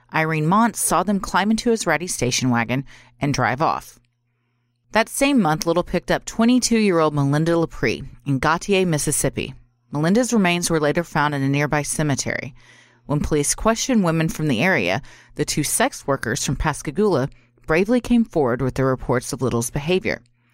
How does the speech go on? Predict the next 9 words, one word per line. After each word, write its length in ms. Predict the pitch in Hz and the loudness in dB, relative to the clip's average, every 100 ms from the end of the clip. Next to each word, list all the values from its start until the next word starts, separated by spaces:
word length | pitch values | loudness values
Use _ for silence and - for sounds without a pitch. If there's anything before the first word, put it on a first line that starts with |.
| - - _ _ - | -20 -20 _ _ -8
Because 360 | 131 196 226 | -2 0 0
Gautier 560 | 208 214 - 214 208 208 | 0 0 2 2 4 2
and 120 | 160 | 0
Pascagoula 640 | - 170 - 156 156 147 | -2 -2 -6 -4 0 2
are 100 | 143 | 2
about 280 | 127 127 98 | 2 0 -2
five 220 | - 139 | 0 0
miles 280 | 139 127 131 | 2 0 0
apart, 400 | 135 - 214 202 | -2 0 0 0